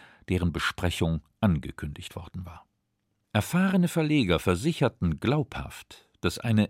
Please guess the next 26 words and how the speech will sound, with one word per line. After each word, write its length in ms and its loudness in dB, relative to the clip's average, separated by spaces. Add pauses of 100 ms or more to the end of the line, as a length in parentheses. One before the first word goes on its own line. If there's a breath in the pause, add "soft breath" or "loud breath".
enthusiastische 960 0
Lobeshymne 680 0
aus 140 -4
dem 120 0
Mund 340 2
Reich 280 0
Ranitzkys 720 -2
die 200 -4
Auflage 480 -2
des 160 -4
betreffenden 540 -4
Buches 420 -2 (420 loud breath)
um 200 2
fünfundzwanzigtausend 1500 -2
Exemplare 840 0
oder 320 2
mehr 460 -2 (160)
anheben 580 -4
konnte. 360 -16 (920 loud breath)
Stimmten 440 0
ihm 220 4
die 80 2
übrigen 560 0
drei 320 4
Diskutanten 760 -2
zu, 340 -2